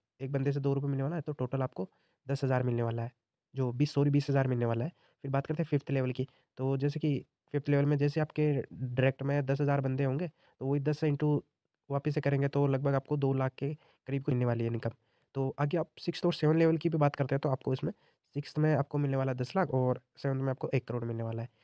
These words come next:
तो भाई, आप मेरी मानो तो आपको बहुत ज़्यादा इनकम हो रही होगी। normally आप ना फोर्थ लेवल या थ्री लेवल तक की इनकम कर सकते हो, अच्छी खासी इनकम कर सकते हो आराम से, ठीक है। और भाई, मेरे पे बिलीव करना नहीं है आपको, क्योंकि आप अपनी इसकी जानकारी, अच्छे से जानकारी लेना, उसके बाद में आप इसमें इन्वेस्ट करना।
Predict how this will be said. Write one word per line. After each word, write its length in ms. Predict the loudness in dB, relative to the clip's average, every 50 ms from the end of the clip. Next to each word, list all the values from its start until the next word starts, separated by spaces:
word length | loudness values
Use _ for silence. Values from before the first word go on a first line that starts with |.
| _ _ _ -8
तो 80 | -4
भाई, 140 | -4 -4 -4 -4 -4
आप 100 | -4 -2
मेरी 380 | 0 2 2 0 0 -2 -2 -2
मानो 260 | -2 -2 0 0 -2
तो 80 | -2 -2
आपको 180 | -2 -2 -2
बहुत 180 | 0 2 2 2
ज़्यादा 180 | 2 2 0
इनकम 240 | 0 0 0 -2 -2
हो 100 | -2 0
रही 100 | -2 -2
होगी। 180 | -4 -4 -8 -10 _ _ _ _ _ -6
normally 280 | -4 -2 -2 -2 -4
आप 120 | -4 -2 -2
ना 120 | -2 -4 -4 _ _ _ _ _ _ _ _ _ _ 0
फोर्थ 220 | 0 2 2 4
लेवल 260 | 2 4 4 4 2
या 140 | 2 2 0
थ्री 200 | -2 0 2 4
लेवल 200 | 6 6 6 4
तक 100 | 4 2
की 140 | 0 0 0
इनकम 160 | 0 0 -2 -4 -4
कर 80 | -2
सकते 260 | 0 -2 -2 -2 -2 -4
हो, 40 |
अच्छी 160 | -2 0 0 0
खासी 200 | 2 2 2 2
इनकम 220 | 0 0 0 0
कर 100 | 0 0
सकते 240 | 0 0 0 0 0
हो 60 | 0
आराम 220 | 0 0 -2 -2
से, 140 | -2 -4 -6 -6 -8 _ _ _ _ _ _ _ _ _ _ _ _ _ _ -12
ठीक 100 | -8 -6
है। 80 | -6 -8 _ _ _ _ _ _ _ -4
और 180 | -2 0 0 2
भाई, 160 | 2 2 2
मेरे 320 | 2 2 2 2 0 0 0
पे 100 | 0 0
बिलीव 220 | 2 2 0 0
करना 300 | 2 2 2 4 4 4
नहीं 120 | 4 4
है 60 | 4 2
आपको, 260 | 2 0 -2 -6 -6
क्योंकि 260 | -4 -4 -2 0 2
आप 140 | 2 2 2
अपनी 180 | 2 2 2
इसकी 320 | 0 0 -2 0 0 0 0
जानकारी, 420 | 2 2 2 2 2 2 2 2
अच्छे 160 | 2 2 2
से 100 | 0 2
जानकारी 360 | 4 4 2 2 2 2 2 2
लेना, 220 | 0 0 -2 -4 -6
उसके 180 | -8 -4 0
बाद 200 | 2 2 2 2
में 120 | 2 2 2
आप 120 | 0 -2 -4
इसमें 240 | -12 -8 -6 -4 -2
इन्वेस्ट 340 | 0 0 0 0 -2 -4 -6
करना। 300 | -8 -6 -6 -6 -8